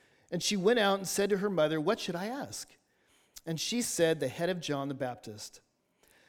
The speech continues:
And she came in immediately with haste to the king and asked, saying, "I want you to give me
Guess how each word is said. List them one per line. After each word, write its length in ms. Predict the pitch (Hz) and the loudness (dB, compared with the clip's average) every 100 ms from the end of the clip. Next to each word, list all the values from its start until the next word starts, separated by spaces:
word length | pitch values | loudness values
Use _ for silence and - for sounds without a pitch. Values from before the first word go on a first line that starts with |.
| _ - | _ -6
And 100 | 160 | -4
she 100 | 180 | -2
came 300 | - 226 233 | 0 2 4
in 100 | 233 | 2
immediately 580 | 196 202 202 196 156 | 4 6 6 4 2
with 240 | 151 156 151 | 2 -2 -4
haste 300 | 160 170 - | -2 -2 -2
to 40 | |
the 80 | 190 | -4
king 300 | 185 160 147 | -4 -2 -2
and 100 | 143 | 0
asked, 240 | 143 151 - | -2 -2 -2
saying, 260 | 147 147 143 | -2 -2 0
"I 80 | |
want 280 | 151 151 185 | 0 0 -2
you 80 | 202 | -2
to 80 | 208 | -2
give 300 | 160 165 151 | 0 -2 -2
me 260 | 151 147 | -2 -2